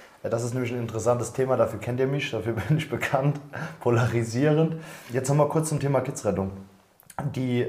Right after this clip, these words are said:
Frage ist, wenn man so, ich sag mal, du hast zehn Drohnenpilote, fünf Drohnen. Also ihr habt euch schon mal an das gehalten, was ich mal sage, Backup-Pilot. Wie sehr haben euch unsere Schulungen darauf vorbereitet, sowas zu machen? Also es ist so,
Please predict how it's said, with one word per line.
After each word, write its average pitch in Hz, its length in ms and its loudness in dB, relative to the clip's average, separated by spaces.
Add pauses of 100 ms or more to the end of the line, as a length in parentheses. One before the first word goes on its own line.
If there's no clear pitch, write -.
Frage 143 420 6
ist, 151 260 -2
wenn 131 120 -2
man 143 100 6
so, 131 240 2
ich 120 100 -2
sag 139 120 4
mal, 139 80 2
du 127 80 2
hast 123 180 -2
zehn 131 200 -2
Drohnenpilote, 156 600 0
fünf 139 380 -6
Drohnen. 107 320 -4
Also 104 160 -4
ihr 120 60 4
habt 127 140 2
euch 139 100 2
schon 135 120 -6
mal 131 80 4
an 123 80 0
das 131 200 6
gehalten, 143 260 6
was 143 100 4
ich 139 80 -4
mal 139 140 8
sage, 139 440 10
Backup-Pilot. 127 760 0 (920)
Wie 147 180 2
sehr 156 580 8
haben 147 260 4
euch 160 460 4 (420)
unsere 160 380 4
Schulungen 143 720 2
darauf 127 300 2
vorbereitet, 123 680 6
sowas 127 320 6
zu - 100 -2
machen? 117 300 4
Also 110 180 -2
es 120 160 -8
ist - 160 -6
so, 165 280 4